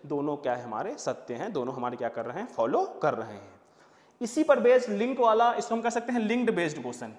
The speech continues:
मतलब link ढूंढना होता है। तो इसको भी इसी rule के according पढ़ते हैं। और जितने भी railway के exam होते हैं या bank के exam होते हैं खासकर, इस तरह के प्रश्न इसी प्रकार आते हैं, है ना? जो इन दोनों का कॉन्सेप्ट लगेगा, लेकिन प्रश्न कैसे पूछा जाएगा, इस प्रकार आपसे पूछा जाएगा। इसको ध्यान समझना।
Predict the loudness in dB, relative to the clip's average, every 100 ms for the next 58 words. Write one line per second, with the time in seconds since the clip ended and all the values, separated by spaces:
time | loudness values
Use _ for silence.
0 | -12 -2 0 2 0 0 -2 -2 -4 -6
1 | -8 -10 -12 -20 -20 -20 -14 -6 -6 2
2 | 2 2 -4 -4 -2 -2 0 2 2 2
3 | 0 -2 0 -2 -2 -6 -12 -20 -20 -2
4 | 0 0 -2 -2 -2 2 2 4 4 2
5 | 0 0 0 0 0 0 2 6 6 6
6 | 2 -2 -10 6 8 8 4 4 4 4
7 | 0 0 -2 -2 -4 -4 -6 -6 -4 -2
8 | -2 -2 -6 -8 -2 2 4 2 0 -4
9 | -6 -4 -4 -6 -12 -20 -12 -10 -8 -4
10 | -2 -2 -2 -4 -4 -4 -2 2 6 6
11 | 4 0 -6 -4 -2 -2 -2 -4 -2 -2
12 | 0 2 2 0 -2 -4 2 2 2 -2
13 | -6 -6 -4 -4 -2 -2 -2 -2 -8 -8
14 | -6 -4 -2 -4 -4 -12 -14 -20